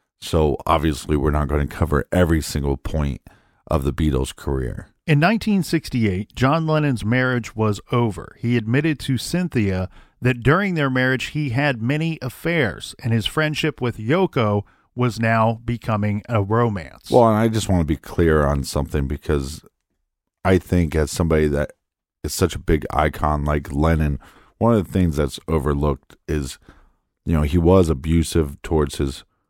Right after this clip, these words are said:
Speaker 1: first wife. He was physically and verbally abusive, and that's not just coming from his son saying so, Julian, but that's also,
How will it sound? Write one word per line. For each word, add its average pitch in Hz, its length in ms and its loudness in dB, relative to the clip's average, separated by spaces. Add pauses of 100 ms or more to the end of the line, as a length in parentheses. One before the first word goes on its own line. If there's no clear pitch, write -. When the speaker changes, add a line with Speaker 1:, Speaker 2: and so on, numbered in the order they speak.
(220)
Speaker 1:
first - 340 0
wife. 73 360 0 (180)
He 78 60 -2
was 73 340 -2 (600)
physically 78 720 0 (100)
and 73 300 -4
verbally 76 720 0 (100)
abusive, 71 580 -4 (540)
and 80 100 0
that's 82 360 0
not 78 320 0 (760)
just - 420 0
coming 82 360 0
from 71 460 -4 (240)
his 73 180 -2
son 98 380 2
saying 76 400 0
so, 73 360 -4 (380)
Julian, 76 580 0 (360)
but 82 100 -4
that's 80 180 0
also, 78 480 0